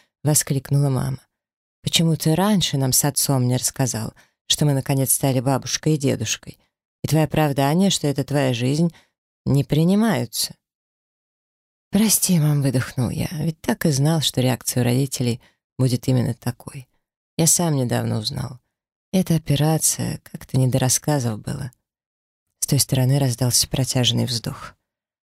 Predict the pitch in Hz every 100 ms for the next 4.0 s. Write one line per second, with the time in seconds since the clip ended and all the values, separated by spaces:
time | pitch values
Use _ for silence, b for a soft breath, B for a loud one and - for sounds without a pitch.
0 | _ _ _ 180 226 226 - 185 165 -
1 | 170 175 147 135 127 - 156 131 135 -
2 | 131 127 135 156 - 127 - - 127 127
3 | - - 127 - 120 - 160 170 170